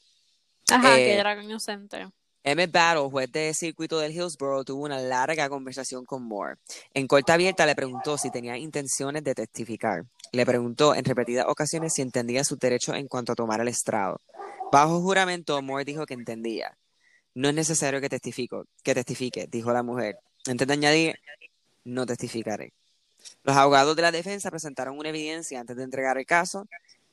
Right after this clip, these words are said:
Speaker 2: El proceso demoró menos de una hora. <laughs>
Speaker 1: Ah, claro.
Speaker 2: El jurado abandonó la sala brevemente y luego regresaron para escuchar los argumentos. Boom, guilty. Em,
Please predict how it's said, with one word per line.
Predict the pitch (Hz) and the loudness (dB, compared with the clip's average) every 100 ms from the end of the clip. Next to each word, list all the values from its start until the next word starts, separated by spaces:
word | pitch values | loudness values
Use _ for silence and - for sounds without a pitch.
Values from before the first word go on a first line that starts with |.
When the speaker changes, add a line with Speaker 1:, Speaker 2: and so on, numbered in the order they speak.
| - | -6
Speaker 2:
El | 135 | -4
proceso | 139 143 135 165 165 - | -2 -4 -2 0 -2 -6
demoró | 135 135 135 135 | -4 -2 0 -2
menos | 127 | -4
de | 117 | -6
una | 117 104 | -8 -8
hora. | 92 73 120 110 - - | -8 -10 -12 -12 -10 -6
<laughs> | 135 247 - _ - - | -6 -8 -12 _ -4 4
Speaker 1:
Ah, | 262 262 226 220 | 8 8 6 2
claro. | 208 185 | 0 2
Speaker 2:
El | 139 | 6
jurado | 143 139 127 | 6 6 4
abandonó | 135 147 143 139 | 2 0 -2 -4
la | 143 139 | -4 -4
sala | 139 | -4
brevemente | 135 135 185 226 233 - _ _ _ | -4 -4 -6 -6 -8 -8 _ _ _
y | - | -4
luego | 165 160 | -2 0
regresaron | 151 151 151 131 131 131 - _ _ _ | -2 -4 -4 -2 -4 -6 -12 _ _ _
para | 127 | -8
escuchar | - 127 123 120 117 117 _ _ | -6 -4 -2 -2 -4 -8 _ _
los | 127 | -2
argumentos. | 123 123 143 143 135 139 139 _ _ _ | 0 2 0 0 0 0 -2 _ _ _
Boom, | - 131 123 123 _ _ - | -2 0 0 -4 _ _ -12
guilty. | 117 131 123 113 - 113 107 110 107 - - _ _ _ _ - | 4 6 8 6 4 2 0 -6 -10 -14 -18 _ _ _ _ 4
Em, | 139 139 135 135 131 127 123 120 113 | 6 6 4 2 2 2 0 -2 -10